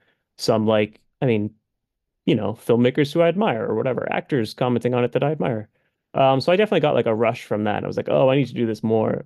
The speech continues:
Um, so I just started submitting more and more, pitching, I should say. I pitched more and more to John. Um,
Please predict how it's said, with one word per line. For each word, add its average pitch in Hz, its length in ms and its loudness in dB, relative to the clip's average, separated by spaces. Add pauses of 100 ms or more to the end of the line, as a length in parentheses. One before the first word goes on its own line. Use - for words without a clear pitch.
(100)
Um, 120 360 0
so 139 120 -2
I 147 60 4
just 165 160 -6
started 160 360 2
submitting 123 560 2
more 120 240 4
and 120 100 2
more, 117 280 -4
pitching, 110 340 -4
I 101 60 -4
should - 160 -10
say. - 240 0
I - 60 -4
pitched - 400 -2
more 110 200 0
and 107 100 -2
more 107 220 -2
to 110 140 -8
John. 107 520 -2 (760)
Um, 107 640 0